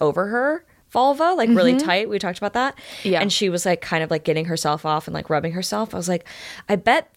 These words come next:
Speaker 1: that's really fun to kind
Speaker 2: Yeah.
Speaker 1: of have a, just a thin layer and still be able to feel it and, like, be excited by it, but you can't actually, like,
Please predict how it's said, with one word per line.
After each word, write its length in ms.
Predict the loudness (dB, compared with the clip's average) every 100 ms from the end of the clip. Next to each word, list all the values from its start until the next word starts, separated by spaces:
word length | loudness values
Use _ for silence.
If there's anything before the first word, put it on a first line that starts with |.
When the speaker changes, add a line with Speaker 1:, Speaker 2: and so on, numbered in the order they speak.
| -8
Speaker 1:
that's 680 | 0 0 0 -4 -8 -8 -12 _ _ _ _ -14 -8 -2
really 360 | 2 2 0
fun 440 | -2 -4 -6 -10 -16 -20 -20 -20 -18 -4
to 100 | -2
kind 200 | 2 4
Speaker 2:
Yeah. 80 | 4
Speaker 1:
of 60 | 4
have 140 | 2
a, 120 | 2 -2
just 220 | -6 -4
a 40 | -4
thin 480 | -6 0 2 2 2
layer 520 | 2 4 2 -2 -4
and 160 | -4 -4
still 320 | -2 2 2
be 140 | 2
able 160 | 0 -2
to 160 | -6
feel 340 | -8 0 2 4
it 220 | 2 0
and, 140 | -2 -4
like, 180 | -4
be 140 | -2 -2
excited 340 | 0 0 2
by 120 | 2
it, 100 | 0
but 80 | -2
you 80 | -8
can't 340 | -4 -2 -2 -2
actually, 440 | -6 -4 -2 0
like, 240 | 0 -4